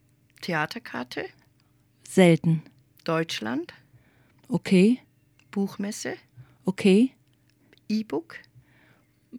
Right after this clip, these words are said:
Speaker 2: Hab ich noch nicht probiert, aber auch okay.
Speaker 1: Stille.
Speaker 2: Gut.
Speaker 1: Wunderkerze.
Speaker 2: Ja, okay.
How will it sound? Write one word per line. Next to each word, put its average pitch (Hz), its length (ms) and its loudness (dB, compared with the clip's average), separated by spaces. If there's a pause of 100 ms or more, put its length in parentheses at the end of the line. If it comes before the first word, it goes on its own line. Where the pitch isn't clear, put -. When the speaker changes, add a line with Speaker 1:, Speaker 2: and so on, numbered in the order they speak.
(140)
Speaker 2:
Hab 185 220 2
ich 185 100 4
noch 190 100 8
nicht 185 160 8
probiert, 196 500 0
aber 233 200 4
auch 214 160 -2
okay. 160 400 0 (640)
Speaker 1:
Stille. 214 500 -6 (1040)
Speaker 2:
Gut. 262 320 4 (400)
Speaker 1:
Wunderkerze. 233 960 -8 (1400)
Speaker 2:
Ja, 147 520 0
okay. - 480 -10